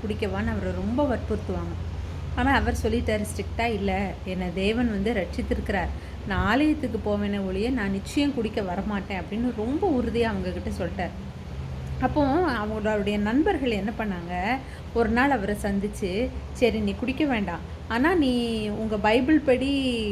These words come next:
அ, சிப்ஸ் சாப்பிடலாமா?" அப்படின்னு கேட்டிருக்காங்க. "ஆ, பைபிள் படி சிப்ஸ் சாப்பிடலாம், அது உருளைக்கிழங்குல செஞ்சது, அதெல்லாம் சாப்பிடலாம், தப்பில்ல" அப்படின்னோடனே, "வா, ஏன் அப்போ நீ வா, நான் குடிக்கிறேன், நீ பாருக்கு வா, நாங்க குடிக்கிறோம்,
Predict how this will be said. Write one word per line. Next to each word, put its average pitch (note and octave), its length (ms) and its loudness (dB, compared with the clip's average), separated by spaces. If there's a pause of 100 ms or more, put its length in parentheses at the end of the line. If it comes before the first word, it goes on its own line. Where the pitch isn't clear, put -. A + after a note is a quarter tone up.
அ, G3+ 100 -6
சிப்ஸ் G3 580 -4
சாப்பிடலாமா?" F3+ 680 -2 (280)
அப்படின்னு F#3+ 380 -2
கேட்டிருக்காங்க. F#3 460 -4 (540)
"ஆ, D4 200 4
பைபிள் C4+ 420 4
படி F#4+ 220 4
சிப்ஸ் E4 320 -2
சாப்பிடலாம், A#3+ 480 2
அது G#3 120 0
உருளைக்கிழங்குல G#3 680 0 (120)
செஞ்சது, G3 240 0
அதெல்லாம் G#3+ 380 0
சாப்பிடலாம், G3 480 -2
தப்பில்ல" F#3+ 400 -4
அப்படின்னோடனே, F3+ 580 -2 (560)
"வா, C#4+ 220 8
ஏன் C#4+ 220 2
அப்போ B3 260 0
நீ B3 120 2
வா, G#3+ 360 0 (180)
நான் A#3+ 320 0
குடிக்கிறேன், A#3+ 400 0
நீ G#3 200 -2
பாருக்கு A3 420 2
வா, G#3 200 2
நாங்க A#3 420 0
குடிக்கிறோம், A3+ 500 0